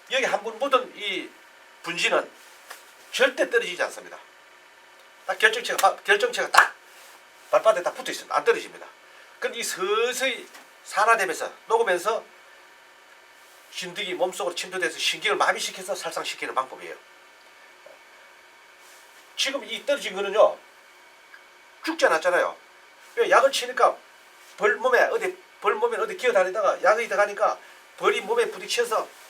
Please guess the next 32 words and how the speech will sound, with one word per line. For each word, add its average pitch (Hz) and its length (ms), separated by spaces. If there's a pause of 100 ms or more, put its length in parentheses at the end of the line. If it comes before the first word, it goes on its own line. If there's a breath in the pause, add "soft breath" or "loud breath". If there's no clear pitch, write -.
(100)
다니다가 202 320
보니까 202 280
떨어진 - 280
거예요. - 180 (220)
이 233 140
떨어진 240 280
거는 226 180
이 180 80
바로 170 240
놔-, 214 300 (180)
바로 180 180
놓게 214 220
되면 175 340
다시 240 280 (340)
기어 254 200
올-, - 380
기어 254 220
올라간다 240 460
할지라도 262 580 (260 loud breath)
얘는 170 260
언젠가는 220 400
한 - 180
오 165 120
일 180 100
정도 151 160
되면 156 220
떨어-, 170 180 (100)
바닥으로 147 360 (260)
신경이 175 300
마비돼서 147 360
죽는 120 240
겁니다. 107 300